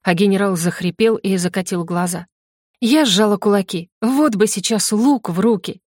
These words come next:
Возможно, мне удалось бы прогнать духов, как получилось с тенью, которую никто не видел, кроме меня. Но где взять оружие? Посмотрела на потолок. Пролетая над резиденцией, я видела лучников, которые прятались в кроне деревьев и на крышах.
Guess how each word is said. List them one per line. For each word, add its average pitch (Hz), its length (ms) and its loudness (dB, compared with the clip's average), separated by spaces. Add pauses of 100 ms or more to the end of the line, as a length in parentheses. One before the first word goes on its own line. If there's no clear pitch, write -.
(200)
Возможно, 202 420 2
мне 196 180 2
удалось 196 340 2
бы 220 120 2
прогнать 220 480 0
духов, 196 380 -4
как - 200 -8
получилось 208 520 0
с - 40 -8
тенью, 180 440 0
которую 202 340 2
никто 196 240 0
не 190 140 2
видел, 202 320 0
кроме 185 260 0
меня. 190 400 0 (340)
Но 214 100 2
где 254 160 2
взять 285 260 0
оружие? 294 420 -2 (540)
Посмотрела 196 540 0
на 180 180 0
потолок. 185 480 -6 (340)
Пролетая 233 480 2
над 208 160 2
резиденцией, 202 680 0
я 208 140 2
видела 233 320 2
лучников, 214 600 -4
которые 175 320 -4
прятались 208 500 -2
в - 100 -12
кроне 180 320 -2
деревьев 185 540 0
и 196 160 0
на 196 140 2
крышах. - 460 -8